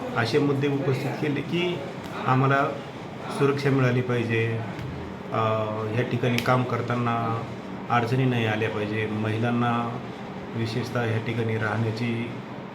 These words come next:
खाण्यापिण्याची सोय व्यवस्थित नाही, तर ती एक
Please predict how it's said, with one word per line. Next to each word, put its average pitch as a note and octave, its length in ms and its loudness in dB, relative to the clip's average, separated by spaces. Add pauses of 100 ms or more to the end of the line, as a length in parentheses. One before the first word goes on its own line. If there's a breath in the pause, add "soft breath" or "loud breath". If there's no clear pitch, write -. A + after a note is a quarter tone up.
खाण्यापिण्याची A#2 720 2
सोय A#2+ 380 -2 (180)
व्यवस्थित A#2+ 500 0
नाही, A2 300 -4
तर A2 60 -2
ती A#2 340 0
एक A2 60 0